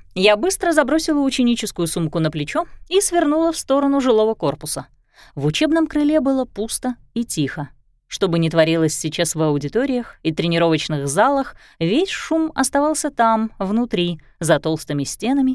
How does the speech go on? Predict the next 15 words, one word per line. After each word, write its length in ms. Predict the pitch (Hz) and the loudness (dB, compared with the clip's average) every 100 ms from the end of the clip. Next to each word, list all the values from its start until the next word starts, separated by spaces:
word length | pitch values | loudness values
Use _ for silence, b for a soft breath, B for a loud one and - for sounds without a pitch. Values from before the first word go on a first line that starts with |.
| - | -2
и 140 | 165 | -4
прочными 540 | 156 185 240 - 226 196 | -2 -2 -2 -2 -2 0
двойными 380 | 180 165 165 156 | 0 2 0 0
дверями. 500 | 156 151 135 131 - _ _ _ _ _ - | 0 0 0 -6 -12 _ _ _ _ _ -4
Я 180 | 165 247 | 0 2
миновала 440 | 349 330 302 285 | 2 2 2 2
пару 260 | 262 190 156 | 2 0 0
коридоров 580 | 151 135 156 247 233 - | -4 -2 0 0 -4 -6
и 80 | 160 | -2
лестничных 540 | 147 143 139 - - | -2 -2 -6 -8 -12
пролетов, 540 | - 139 156 240 254 - b b b | -4 -2 0 0 -4 -8 b b b
пробежала 460 | 226 302 370 349 | 2 2 0 -2
через 300 | 320 202 180 | -2 -4 -2
галерею 440 | 156 156 151 143 135 | 0 0 2 0 -2
славы, 540 | - 180 277 285 | -2 2 4 2